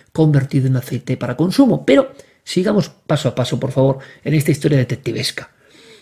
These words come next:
Y, y os agradezco que estéis ahí, porque para muchos esto va a ser alucinatorio. Y repito,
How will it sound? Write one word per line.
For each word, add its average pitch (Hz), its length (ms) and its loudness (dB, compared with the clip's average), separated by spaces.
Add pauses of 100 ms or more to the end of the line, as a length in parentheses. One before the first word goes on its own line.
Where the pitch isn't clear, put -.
(120)
Y, 139 140 4
y 139 60 8
os 131 280 0
agradezco 135 220 2
que 131 80 2
estéis 127 240 -2
ahí, 113 240 -4 (760)
porque 127 380 0
para 123 240 2
muchos 156 300 2
esto 143 240 -2
va 127 80 0
a - 20 -2
ser 135 140 -4
alucinatorio. 120 680 -2
Y 160 100 2
repito, 139 420 4